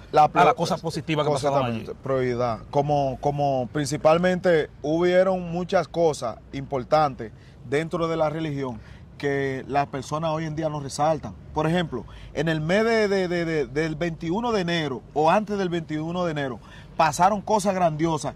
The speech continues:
Speaker 1: que tenían que ver con la basílica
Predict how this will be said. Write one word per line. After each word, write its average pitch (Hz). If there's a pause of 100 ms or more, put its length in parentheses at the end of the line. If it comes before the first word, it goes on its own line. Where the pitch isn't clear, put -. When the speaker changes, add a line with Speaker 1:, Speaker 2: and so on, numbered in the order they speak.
(100)
Speaker 1:
que 151
tenían 165
que 175
ver 160 (640)
con 170
la 175
basílica 165